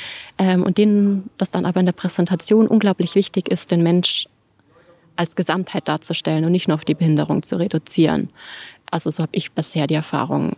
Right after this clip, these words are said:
mit den verschiedensten Medien gemacht. Mir ist aber auch bewusst, dass, äh, das komplett auch anders laufen kann,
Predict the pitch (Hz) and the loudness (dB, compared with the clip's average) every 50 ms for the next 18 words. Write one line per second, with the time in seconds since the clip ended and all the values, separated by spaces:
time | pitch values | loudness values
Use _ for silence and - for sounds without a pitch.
0 | _ _ - 165 165 - - - - - - _ _ _ - - 165 156 - 165 | _ _ -4 -4 -4 -4 -6 -10 -12 -12 -14 _ _ _ -6 -4 -4 -2 -2 -2
1 | - - 160 - 165 - - - 180 165 180 170 151 147 147 - 175 196 233 285 | 0 0 0 0 -2 -2 0 0 0 0 0 0 -2 -2 -2 -2 -2 -2 -2 -4
2 | - - - - - - - - - - - - - - _ _ _ - - 180 | -6 -8 -16 -18 -16 -16 -14 -14 -16 -16 -18 -20 -20 -20 _ _ _ -4 -2 0
3 | 175 - 175 165 - - - - 165 175 190 190 - - - 175 - - - - | 0 0 0 -2 -2 -2 0 0 2 2 2 0 0 -4 -4 -6 -6 -6 -12 -12
4 | - - - 156 151 151 151 - 160 156 - - - - - - 160 143 156 156 | -12 -6 -4 -2 0 0 0 -2 -4 -6 -6 -6 -8 -8 -6 -4 -2 -2 -2 -2
5 | - - - - - 185 - - 160 - - - - - - - - - - | -4 -4 -6 -4 -2 -2 -2 -2 -4 -4 -4 -6 -6 -6 -8 -10 -8 -8 -8